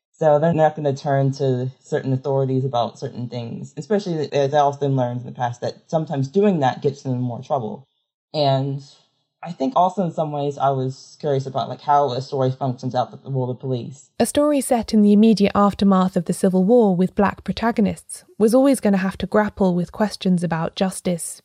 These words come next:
Speaker 2: equality, and legal authority. And that's partly what drew Nicole to this moment in history. When her story begins, the Thirteenth Amendment that abolished slavery, which was ratified by Congress in eighteen sixty-five,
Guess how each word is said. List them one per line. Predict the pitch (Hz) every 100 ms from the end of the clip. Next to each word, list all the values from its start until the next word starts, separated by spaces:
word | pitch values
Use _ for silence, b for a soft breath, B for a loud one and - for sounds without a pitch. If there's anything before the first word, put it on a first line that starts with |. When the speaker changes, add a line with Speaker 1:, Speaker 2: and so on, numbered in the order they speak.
| -
Speaker 2:
equality, | 185 202 196 185 180 175
and | 160 165
legal | 202 196 180 170
authority. | 165 196 190 185 - - _ _ _ _ _ _ _ _ _ _ _ -
And | 254
that's | 311 -
partly | - 262 226
what | 208 196
drew | - 262
Nicole | 269 226 185 180
to | -
this | 185 175
moment | 220 233 185 -
in | 170
history. | 190 - 175 - 175 _ _ _ _ _ _ _
When | 233 262
her | 254
story | 247 - 226
begins, | 190 190 262 247 190 175 -
the | 190
Thirteenth | 202 247 247 262 233
Amendment | 202 226 240 190 180 - -
that | 180
abolished | 170 214 190 180 -
slavery, | - 220 233 202 170 185 - _ _
which | - -
was | 185 170
ratified | 214 208 196 175 170
by | 175
Congress | - 208 190 170 165
in | 180
eighteen | 185 175 180
sixty-five, | 170 - - 175 247 233 180